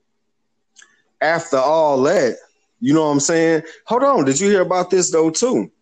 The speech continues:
Her mother had came down there and was asking, uh, "What's going on with my daughter?" They was like, "Your daughter got transported to this, um, this hospital." So she went down there.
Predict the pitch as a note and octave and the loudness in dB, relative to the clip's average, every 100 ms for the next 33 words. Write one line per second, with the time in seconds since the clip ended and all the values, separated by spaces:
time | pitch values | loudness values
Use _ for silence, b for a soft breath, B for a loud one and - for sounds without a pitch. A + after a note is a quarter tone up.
0 | _ _ _ _ - _ _ _ _ _ | _ _ _ _ -20 _ _ _ _ _
1 | - C#3+ B2 A#2 C#3 A#3+ A3 C3+ G2+ G2 | -4 0 2 2 2 2 2 0 0 -4
2 | _ _ _ - C3 B2 - C#3+ C3 A#2 | _ _ _ -8 -4 -4 -2 -2 0 0
3 | C3 F#3+ F3+ B2 G2 F2 E2+ _ _ _ | 0 0 0 0 0 -4 -8 _ _ _
4 | _ _ _ _ _ _ B2+ B2 A#2 - | _ _ _ _ _ _ -2 0 0 -2
5 | D#3+ E3 C#3 - A2+ G#2 A2+ - _ _ | -2 0 -2 -4 -4 -4 -6 -12 _ _
6 | _ _ - C3 C3 A#2 C#3 B2+ C#3+ C#3 | _ _ -4 0 2 2 0 0 0 2
7 | C3+ C3 B2+ C3 B2 D3+ F3 C3 F#2+ F2 | 2 2 2 0 0 0 0 0 -2 -10
8 | _ _ _ _ _ B B B - D3 | _ _ _ _ _ B B B -2 2
9 | F3 E3 C3+ C#3+ C3 A#2+ A#2+ A2+ B2 E3+ | 2 2 2 2 0 0 0 0 0 0
10 | F3 D3 A#2 A2+ - C3 A#2+ - B2+ A#2 | 0 0 -2 -2 -2 -2 -2 -2 0 0
11 | A2+ - A2 A2 - A2+ A2 G#2 G2 F#2 | 0 -2 0 -2 -2 -4 -2 -2 -4 -6
12 | F#2 _ _ - A2+ A2+ D#3+ E3 - F#2+ | -10 _ _ -8 -4 -2 -4 -4 -6 -8
13 | - _ b b - C#3 B2+ - G3+ F#3+ | -8 _ b b -6 -2 0 0 -2 0
14 | D3+ A#2 A#2+ A#2+ A#2 E3 A3+ F#2 E2 | 2 2 0 0 0 2 0 -2 -6